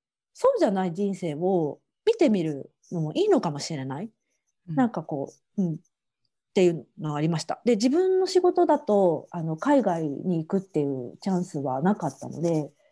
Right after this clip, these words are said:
Speaker 1: なんか夫がそういう海外で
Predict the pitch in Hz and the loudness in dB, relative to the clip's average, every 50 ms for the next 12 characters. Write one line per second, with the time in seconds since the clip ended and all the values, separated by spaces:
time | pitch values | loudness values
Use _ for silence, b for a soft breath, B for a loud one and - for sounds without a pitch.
0 | _ _ _ _ _ _ - - - - - _ _ _ - 226 202 - 175 - | _ _ _ _ _ _ -20 -20 -20 -20 -20 _ _ _ 0 0 2 2 2 2
1 | 226 220 - - 277 269 277 277 285 277 269 254 254 262 262 - 262 247 254 214 | 0 0 2 0 2 2 2 2 2 2 4 4 2 0 0 0 0 2 2 2
2 | 180 175 160 156 143 143 147 - 147 143 | 0 -2 -4 -6 -8 -10 -10 -12 -12 -12